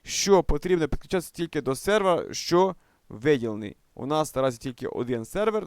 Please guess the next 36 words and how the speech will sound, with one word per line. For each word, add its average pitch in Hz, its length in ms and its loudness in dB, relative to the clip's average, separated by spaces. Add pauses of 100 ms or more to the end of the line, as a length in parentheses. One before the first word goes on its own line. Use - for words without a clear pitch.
тому 156 340 -4
нічого 123 340 -4
ми 143 100 -4
змінювати 143 400 -8 (120)
не 127 160 -8
будемо. 107 360 -6 (920)
Другий 214 440 -2
пункт 208 380 -4
говорить 147 500 -2
про 147 160 -4
те, 220 320 0 (240)
що 175 560 2
клієнт 170 600 -6
має 151 420 -2
під-, 139 460 -8
пі-, 160 260 -10 (100)
під'єднатися 170 760 -4
до 135 340 2 (260)
мережі, 170 760 -2 (360)
тобто 160 260 -2
до 143 120 0
одного 165 340 2
з - 100 -8
серверів 160 420 0
мережі, 151 600 -2 (260)
або 156 300 2
до 143 140 0
конкретного 156 480 -2
сервера, 147 380 2
якщо 135 240 -2
перший 147 400 0
пункт 135 260 -4
був 110 240 0
обра-, 135 260 0
о-, 123 160 0
був 135 400 0